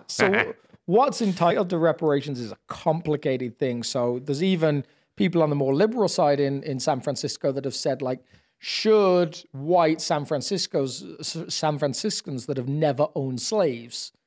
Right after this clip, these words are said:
Speaker 1: be asked to give reparations to black people in San Francisco who were never slaves, um, even if historically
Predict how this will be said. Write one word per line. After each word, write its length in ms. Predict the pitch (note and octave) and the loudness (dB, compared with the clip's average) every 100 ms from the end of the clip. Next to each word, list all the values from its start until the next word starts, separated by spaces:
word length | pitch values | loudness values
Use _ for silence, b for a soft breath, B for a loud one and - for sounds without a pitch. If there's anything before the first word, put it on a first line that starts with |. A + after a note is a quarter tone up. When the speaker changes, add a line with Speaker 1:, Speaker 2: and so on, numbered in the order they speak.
| _ _ _ _ - | _ _ _ _ 0
Speaker 1:
be 140 | D3 | 2
asked 280 | C3+ C#3 - | 4 2 -2
to 40 | |
give 220 | C3+ C3+ C#3 | -4 -4 -2
reparations 800 | C3 C#3 C#3+ E3+ - B2 A2+ - | -2 0 0 0 -2 -8 -8 -12
to 400 | - C3 B2+ B2 | -10 -6 -6 -2
black 340 | E3+ G3 D#3+ | 0 0 -2
people 300 | D#3 C3 C3+ | -8 -6 -6
in 80 | B2 | -4
San 200 | C#3+ B2 | -4 -4
Francisco 540 | C3 - C3+ - A#2 - | -8 -8 -10 -8 -10 -8
who 100 | D#3+ | -10
were 320 | C3+ C#3+ D#3 | -4 -2 0
never 300 | C#3+ A#2+ A2+ | -2 -6 -8
slaves, 520 | - B2+ G#2+ - - - _ _ _ _ _ _ _ _ | -8 -10 -14 -16 -16 -16 _ _ _ _ _ _ _ _
um, 560 | C3 C3 C3 C3 C3 C3 _ _ _ _ - | 0 4 4 2 -2 -6 _ _ _ _ 0
even 260 | F#3+ E3 | 2 2
if 120 | D3 - | 0 0
historically 960 | C3 - - E3 E3 E3 C#3+ A2+ A2+ | -4 -2 2 4 2 -2 -10 -10 -12